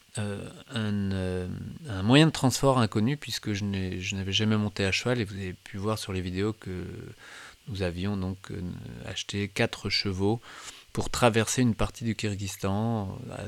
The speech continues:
différentes, euh, altitudes, mais en moyenne entre, euh, dans une fourchette entre deux mille cinq et trois mille cinq à peu près, avec des cols, plein de cols, je sais, je les, on les a pas comptés, mais plus d'une dizaine de cols passés à trois mille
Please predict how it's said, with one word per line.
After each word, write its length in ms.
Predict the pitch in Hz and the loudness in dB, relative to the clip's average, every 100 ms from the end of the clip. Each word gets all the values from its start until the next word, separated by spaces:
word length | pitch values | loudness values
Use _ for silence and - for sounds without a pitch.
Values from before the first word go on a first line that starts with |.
| 98 | -8
différentes, 680 | 101 98 98 92 95 95 - | -10 -8 -6 -4 -4 -8 -10
euh, 300 | 90 90 90 - - - - - - - - 117 | -6 -6 -8 -10 -18 -18 -12 -10 -10 -14 -6 2
altitudes, 640 | 104 92 107 95 117 143 | 2 2 -2 2 4 4
mais 100 | 113 | 4
en 80 | 101 | 4
moyenne 400 | 101 98 110 117 | 4 6 6 6
entre, 300 | 98 - 101 | 0 -4 -4
euh, 760 | 98 95 90 90 87 87 87 | 0 0 0 0 -2 -2 -4
dans 160 | 95 92 | -4 -4
une 140 | 95 | -4
fourchette 400 | 95 107 - 107 | -6 -4 -4 -4
entre 240 | 101 - 98 | -6 -8 -4
deux 140 | 101 | 0
mille 160 | 101 98 | 0 0
cinq 280 | - 110 107 | 2 2 2
et 80 | |
trois 180 | - 98 | 0 0
mille 140 | 98 92 | 2 2
cinq 340 | - 113 123 | 2 2 2
à 60 | - | -4
peu 140 | - | -4
près, 340 | - 107 139 - - - - - | -2 0 -2 -4 -20 -20 -20 -14
avec 220 | - 98 92 | -2 -2 0
des 160 | 95 - _ _ - | -2 -4 _ _ 0
cols, 320 | - 107 139 | 6 8 6
plein 220 | - 123 120 | 4 4 4
de 100 | 120 | 4
cols, 260 | 117 127 | 4 4
je 80 | 120 | 2
sais, 160 | 95 95 | -2 -2
je 120 | 95 | -2
les, 140 | 98 | -2
on 80 | 107 | 0
les 140 | 104 101 | 2 2
a 40 | |
pas 160 | 95 110 | 2 2
comptés, 380 | 110 92 117 | 0 4 4
mais 180 | 131 98 | 6 2
plus 260 | 92 - 113 | 0 -6 -2
d'une 220 | 117 117 | 2 2
dizaine 300 | 107 120 120 | 4 4 4
de 100 | 107 | 2
cols 240 | 98 117 | 2 0
passés 360 | 110 95 - 110 | 0 -4 -2 -2
à 120 | 92 - _ | -2 -6 _
trois 320 | - - 95 | -18 -4 -2
mille 480 | 95 98 101 92 | 0 2 0 0